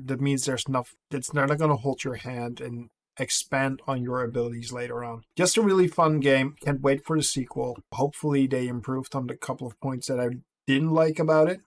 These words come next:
but it's the first Zelda game that, uh, kept me captivated from beginning to end, um, in a long, long time without, you know,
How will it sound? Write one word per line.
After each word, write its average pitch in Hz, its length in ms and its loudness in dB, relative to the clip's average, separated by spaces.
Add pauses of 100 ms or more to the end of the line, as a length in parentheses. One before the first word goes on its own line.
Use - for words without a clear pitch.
(160)
but 139 140 6
it's 139 220 0
the 139 100 -4
first 156 360 2
Zelda 143 260 2
game 123 340 0
that, 120 220 -4
uh, 123 400 -8 (100)
kept 143 180 0
me 143 80 -2
captivated 127 720 -8
from 123 260 -10
beginning 120 340 -8
to 123 180 -8
end, 117 260 -12 (200)
um, 113 420 -10 (200)
in 123 100 -4
a 123 60 0
long, 120 360 0
long 117 240 -8
time 113 340 -16 (140)
without, 120 480 2 (100)
you 123 120 -8
know, 123 200 -6